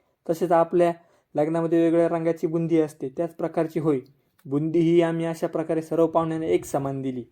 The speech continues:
"मसाले भात घ्या, मसाले भात घ्या, मसाले भात घ्या, ओ मसाले भात घ्या की, हो घ्या की मसाले भात."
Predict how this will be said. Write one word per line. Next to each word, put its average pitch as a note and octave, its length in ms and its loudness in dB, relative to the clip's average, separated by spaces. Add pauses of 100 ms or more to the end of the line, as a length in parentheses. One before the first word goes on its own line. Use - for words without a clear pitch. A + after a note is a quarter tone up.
(480)
"मसाले F3+ 240 2
भात E3 140 2
घ्या, D#3+ 240 0
मसाले E3 280 -2
भात D#3+ 140 -2
घ्या, D#3+ 160 -4
मसाले E3 300 -4
भात D#3 120 -4
घ्या, E3+ 140 -2
ओ F#3+ 180 4
मसाले F#3 300 0
भात D3+ 120 -4
घ्या C#3+ 180 2
की, C#3 240 -8 (760)
हो F#3+ 280 4
घ्या E3 140 4
की D#3 160 -4
मसाले D3 340 -2
भात." B2 540 -6